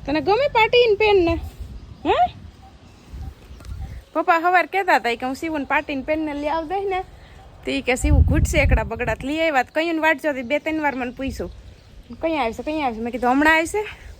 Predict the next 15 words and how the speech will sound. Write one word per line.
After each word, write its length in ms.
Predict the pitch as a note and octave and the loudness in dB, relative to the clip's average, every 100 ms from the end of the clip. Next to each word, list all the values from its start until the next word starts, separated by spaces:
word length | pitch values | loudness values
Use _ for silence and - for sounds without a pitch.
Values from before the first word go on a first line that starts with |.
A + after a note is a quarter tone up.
| - | -16
તે 60 | A#3+ | -6
આવ્યા 280 | B3+ D#4 C#4+ | -4 -2 -2
ભેરી 320 | - C#4 E4 | 0 0 0
તો 120 | D#4 | -4
દોડીને 520 | - B3 D4 E4 C#4 - - - - - - - | -4 -2 0 -2 -6 -8 -10 -10 -8 -10 -8 -8
બાયણે 340 | A#3 C4+ C#4+ A#3 | -2 -2 -2 -4
નીકળીને 460 | C4+ C#4+ B3 A3+ | -6 -6 -6 -4
લઈને 240 | A#3 B3+ G#3 | -2 -2 0
બેહી 220 | B3+ C4 | 0 2
ગઈ 120 | A3+ | -2
પાટી 380 | A3 A#3 A3+ F#3+ | 0 0 0 -4
ને 100 | F#3+ | -2
પેન 180 | A#3 A3+ | -2 0
ને. 220 | G3+ G3 - | -2 -6 -2
કા? 140 | A4+ | -2